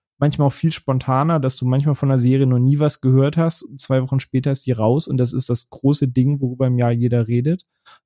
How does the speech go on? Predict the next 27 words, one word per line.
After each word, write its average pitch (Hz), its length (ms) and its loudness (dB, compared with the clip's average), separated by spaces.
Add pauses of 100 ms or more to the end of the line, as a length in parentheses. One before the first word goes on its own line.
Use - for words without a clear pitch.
(100)
Ähm, 127 240 2
auch 123 160 -2
genau 127 240 2
das 123 240 -2
hat 147 140 -4
schon 151 160 -4
gegeben. 139 340 0
Stranger 123 400 0
Things 135 260 -2
kam 123 180 -2
jetzt 120 140 -2
auch 139 220 0
nicht 135 180 -4
mit 120 160 -4
irgendwie 117 320 -2
einem 120 240 -2
riesen 131 280 0
Tamtam 127 500 -2
vorher 110 340 -2
an. 127 200 0 (340)
Das 117 180 -2
war 127 160 2
halt 123 220 0
da 120 140 2
und 127 160 -4
schlug - 280 -8
ein. 127 360 -4